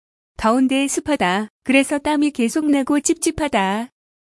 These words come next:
밥을 먹고 테오도르 목사님과 시몬 목사님과 함께 장을 보러 갔다.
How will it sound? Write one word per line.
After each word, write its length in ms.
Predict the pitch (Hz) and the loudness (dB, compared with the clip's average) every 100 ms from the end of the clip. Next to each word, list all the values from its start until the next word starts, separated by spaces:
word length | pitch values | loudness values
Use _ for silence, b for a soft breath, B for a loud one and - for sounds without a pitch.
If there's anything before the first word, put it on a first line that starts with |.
| - | -10
밥을 360 | - 185 302 | -4 -2 0
먹고 380 | 320 277 - 277 | 0 -2 -2 -4
테오도르 500 | - 339 320 311 294 285 | 0 0 2 0 0 0
목사님과 840 | 240 - 285 262 226 214 269 294 | -2 -4 -2 0 0 0 0 -2
시몬 400 | - 311 311 302 | 0 2 2 4
목사님과 800 | 240 220 294 277 240 214 277 294 | 2 0 -2 0 0 0 0 -2
함께 280 | 320 311 302 | -2 -2 -2
장을 340 | - 269 262 | -2 0 0
보러 240 | 262 214 240 | 2 2 2
갔다. 520 | 262 262 - 160 | -2 -6 -6 -6